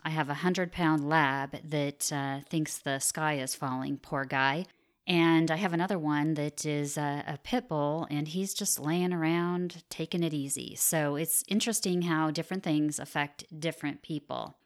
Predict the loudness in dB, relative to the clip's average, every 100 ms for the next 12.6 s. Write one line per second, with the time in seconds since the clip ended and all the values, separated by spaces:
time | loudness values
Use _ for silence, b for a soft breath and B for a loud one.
0 | 2 4 6 2 -2 0 2 0 -2 -2
1 | -2 0 0 -2 0 0 0 -2 -2 -2
2 | 0 0 0 0 -2 -4 -2 0 0 0
3 | -2 -4 -4 -4 -4 -4 0 0 -2 -8
4 | -18 b b 4 4 6 2 -2 b b
5 | _ 4 4 2 -2 -4 -2 0 0 0
6 | 0 0 0 -2 -4 -2 2 4 4 2
7 | 0 -2 2 2 2 2 4 4 2 0
8 | -2 -6 -12 0 2 4 2 -2 -8 -4
9 | -2 -2 -2 0 4 2 2 -6 -10 -10
10 | -2 2 4 6 6 4 2 -2 0 0
11 | 2 2 2 0 -2 -4 -8 -14 -14 _
12 | -4 0 0 2 2